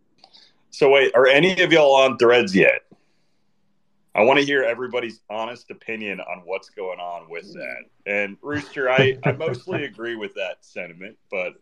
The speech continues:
Speaker 1: let's go ahead and hear what you guys have to say.
Speaker 2: I mean, why?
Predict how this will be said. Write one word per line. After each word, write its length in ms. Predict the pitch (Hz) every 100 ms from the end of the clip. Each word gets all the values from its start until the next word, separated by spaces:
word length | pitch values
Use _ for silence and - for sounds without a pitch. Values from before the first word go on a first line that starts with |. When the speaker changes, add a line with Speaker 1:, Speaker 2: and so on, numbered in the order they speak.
| _
Speaker 1:
let's 180 | 101 95
go 160 | 120 107
ahead 240 | 101 95
and 100 | 85
hear 140 | 92
what 160 | 87 80
you 60 | -
guys 240 | 76 71
have 100 | 73
to 80 | -
say. 80 | 156
Speaker 2:
I 100 | 147
mean, 560 | 143 139 131 120 107 - _ _ _ _ _ _ _
why? 380 | 95 113 98